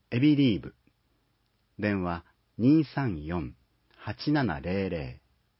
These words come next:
ボランティア、エヌピーオー。予約制。ボランティア、市民活動、エヌピーオー活動に関する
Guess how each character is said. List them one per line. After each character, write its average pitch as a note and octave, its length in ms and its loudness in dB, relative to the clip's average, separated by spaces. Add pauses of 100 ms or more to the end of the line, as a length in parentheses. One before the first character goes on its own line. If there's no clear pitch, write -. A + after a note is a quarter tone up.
(1500)
ボ A2 160 4
ラ F3 120 4
ン D3+ 100 0
テ - 140 -12
ィ D#2 100 -6
ア、 C2 100 -12 (280)
エ G#2+ 100 2
ヌ C3+ 160 4
ピ A#2+ 340 0
ー - 20 -4
オ D#2 220 -6
ー。 - 20 -20 (1040)
予 G2+ 120 0
約 G#2+ 320 -2
制。 D#2+ 380 -10 (1160)
ボ G#2+ 120 0
ラ D#3+ 140 4
ン D3 100 -2
テ - 100 -12
ィ E2 100 -2
ア、 - 120 -10 (420)
市 B2+ 60 0
民 E3+ 220 6
活 D3 280 -4
動、 D#2 300 -6 (400)
エ A#2+ 60 4
ヌ F3 140 6
ピ E3+ 240 0
ー E3 100 8
オ D#3 80 6
ー - 20 0
活 C#3 280 -4
動 A2 160 2
に F#2 100 0
関 A2+ 260 -2
す - 160 -6
る F2 200 -4